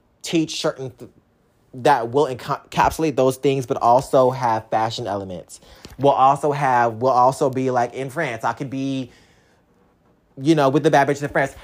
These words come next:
New York is fine. I'll be in New York, but it was like, I just wasn't sure. Like, I did see some great work. I just wasn't sure. So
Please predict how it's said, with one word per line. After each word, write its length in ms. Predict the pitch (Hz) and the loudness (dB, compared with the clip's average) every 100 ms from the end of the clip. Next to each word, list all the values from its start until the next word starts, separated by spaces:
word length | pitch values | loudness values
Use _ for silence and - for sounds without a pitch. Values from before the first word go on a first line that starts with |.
| - _ 180 | -20 _ -4
New 140 | 185 | 2
York 180 | 269 269 | 2 2
is 140 | 277 | 0
fine. 480 | - 139 127 127 143 127 | 2 4 4 0 -4 0
I'll 140 | 131 | 0
be 140 | 131 | 0
in 100 | 151 | -4
New 80 | 165 | 0
York, 200 | 151 143 | 0 0
but 100 | 151 | 0
it 60 | 156 | -4
was 120 | 165 | -4
like, 140 | 160 151 | -6 -4
I 80 | 160 | -8
just 140 | 208 | -4
wasn't 280 | 226 208 180 | -4 -4 -8
sure. 360 | - 170 127 | -4 0 0
Like, 180 | 113 123 - | -2 -4 0
I 120 | 180 | 2
did 220 | 175 269 | 2 2
see 100 | 277 | 0
some 160 | 269 208 | -2 0
great 240 | 170 170 | -2 0
work. 520 | 135 131 143 165 - _ | 0 0 0 -2 -12 _
I 100 | 139 | -2
just 200 | 160 208 | -2 -2
wasn't 240 | 226 214 185 | -4 -4 -8
sure. 580 | 202 190 117 73 64 _ _ _ _ _ | -6 -4 -4 -6 -12 _ _ _ _ _
So 880 | - - 190 175 170 165 160 160 | -20 0 4 6 4 2 0 -2